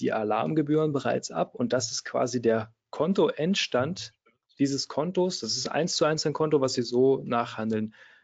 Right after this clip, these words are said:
äh, können und auch zum damaligen Zeitpunkt schon konnten.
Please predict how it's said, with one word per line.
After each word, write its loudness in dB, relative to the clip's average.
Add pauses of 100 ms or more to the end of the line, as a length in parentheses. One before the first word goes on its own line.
(140)
äh, -4
können 4
und 0
auch 0
zum -4
damaligen 0
Zeitpunkt -4
schon -12
konnten. -2